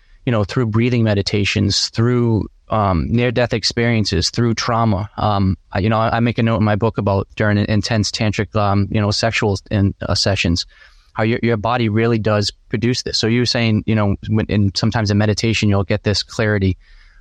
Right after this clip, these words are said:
Uh, you know, I can't say for sure. And, and I'm, you know, and I wanna state this too. Um, and, and, you know, I did go to college for almost eight years, so it's not like I, I don't, I do have a college education, but I was studying bugs of all things, um, which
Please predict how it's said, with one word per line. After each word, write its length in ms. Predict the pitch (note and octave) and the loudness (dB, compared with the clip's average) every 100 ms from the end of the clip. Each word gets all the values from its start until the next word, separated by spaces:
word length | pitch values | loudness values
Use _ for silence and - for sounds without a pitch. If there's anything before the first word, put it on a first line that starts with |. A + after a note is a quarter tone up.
| - | -4
Uh, 320 | G#2 G2 F#2+ - - - - - - - | -2 0 -2 -6 -18 -20 -20 -20 -20 -8
you 60 | C3+ | -4
know, 60 | A2 | -2
I 100 | A2 | -2
can't 240 | - A2+ | -2 -2
say 180 | - A#2 | -2 -2
for 120 | - | -2
sure. 440 | - B2+ A#2+ G#2+ G2 | -2 0 0 -2 -4
And, 160 | - A#2+ | -4 -2
and 140 | B2+ | 0
I'm, 120 | A#2+ B2 | 0 0
you 140 | B2 | 0
know, 120 | B2 A#2 | 0 0
and 140 | A2+ | 2
I 60 | A#2+ | 2
wanna 200 | A#2+ A2+ | 0 0
state 220 | - G#2+ | -2 -2
this 140 | G#2 | -2
too. 240 | - A2 G2 _ _ _ _ _ _ - C#3+ | -2 -4 -4 _ _ _ _ _ _ -4 0
Um, 360 | G#2 F#2 F2+ - | 2 2 0 -2
and, 160 | A#2 | -4
and, 140 | - F#2 | -2 0
you 60 | |
know, 80 | A2 | 2
I 40 | G#2 | 0
did 160 | A#2 | 0
go 120 | A2+ | 0
to 80 | G#2+ | 0
college 280 | - G#2 G2+ | 0 -2 0
for 80 | G#2+ | 2
almost 220 | G2+ - | 2 0
eight 140 | A2+ G#2 | 0 2
years, 220 | G2+ G2+ | 2 0
so 60 | A2 | -2
it's 100 | A2+ | -2
not 120 | G2 | -2
like 160 | G#2 - _ _ D#2+ - | -2 -4 _ _ -8 -4
I, 200 | G#2+ A#2 | -2 0
I 40 | |
don't, 160 | A2+ A#2+ | 0 0
I 120 | A2+ | 0
do 120 | G#2+ | 0
have 160 | A#2 G#2+ | 0 0
a 80 | G#2 | 0
college 300 | G#2+ G#2 G#2+ | 0 0 0
education, 500 | G2 - G#2+ - B2+ | 0 0 0 0 0
but 100 | G#2+ | 0
I 60 | |
was 100 | A2+ | 0
studying 340 | - A2 G#2+ F#2+ | 0 0 0 0
bugs 280 | A2 A2 | 0 0
of 100 | A2+ | 0
all 140 | A2+ A2+ | 2 0
things, 480 | - A#2 A2+ - - | 0 -2 -2 -4 -6
um, 200 | - G2+ F#2+ | 0 0 2
which 420 | A2+ - - | 0 0 -4